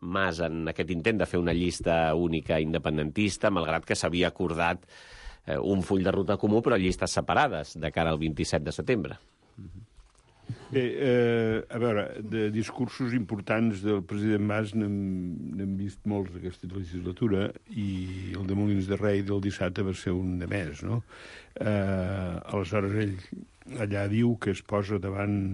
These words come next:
Speaker 2: es posa a disposició de la societat civil catalana, bàsicament d'Òmnium, de l'Assemblea i de l'Associació de Municipis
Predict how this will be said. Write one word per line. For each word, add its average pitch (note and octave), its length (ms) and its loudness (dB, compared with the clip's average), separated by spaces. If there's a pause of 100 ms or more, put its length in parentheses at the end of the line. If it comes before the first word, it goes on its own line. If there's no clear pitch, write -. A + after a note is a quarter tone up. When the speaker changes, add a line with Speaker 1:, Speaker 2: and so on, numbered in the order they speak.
(160)
Speaker 2:
es - 100 -12
posa G#2 240 -2
a G2+ 60 -2
disposició G2+ 720 2
de F#2 80 -4
la F#2 140 -8
societat F#2+ 360 -4
civil G2 240 -4
catalana, G#2+ 460 2 (680)
bàsicament G#2 800 0
d'Òmnium, F#2 580 -2 (640)
de G2+ 160 2
l'Assemblea G2 720 2
i G#2 140 -4
de F#2+ 100 -2
l'Associació F#2 400 -2
de G2+ 80 2
Municipis G#2 720 0